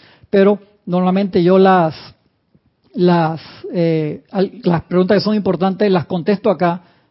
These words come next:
Me gusta, le escribo por mail, pero si no las contesto acá, no digo el nombre de la persona si la persona no quiere, para poder compartirlas, porque hay preguntas que son demasiado importantes y todos nos beneficiamos de la respuesta y de los comentarios. Así que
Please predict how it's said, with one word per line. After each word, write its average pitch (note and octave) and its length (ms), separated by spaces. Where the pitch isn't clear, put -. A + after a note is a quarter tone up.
Me E3 120
gusta, F#3+ 240
le D#3+ 80
escribo A3 300
por G3 160
mail, F#3+ 260
pero F3 180
si E3+ 140
no F3+ 120
las F#3+ 140
contesto F3+ 360
acá, F3+ 180
no F3+ 220
digo G3 240
el F3+ 80
nombre F#3+ 180
de F3+ 80
la - 40
persona F3 360
si D3+ 80
la D#3+ 100
persona E3+ 340
no D#3+ 160
quiere, D3 340
para E3+ 240
poder E3+ 240
compartirlas, F#3 640
porque E3 220
hay E3 80
preguntas F3+ 340
que D#3 100
son F3 220
demasiado F3 540
importantes F3 680
y F3 260
todos F#3+ 440
nos D#3 160
beneficiamos E3+ 800
de G3 120
la F3 100
respuesta E3 680
y D3+ 80
de D3+ 140
los D3+ 140
comentarios. D#3 840
Así D3+ 300
que E3+ 260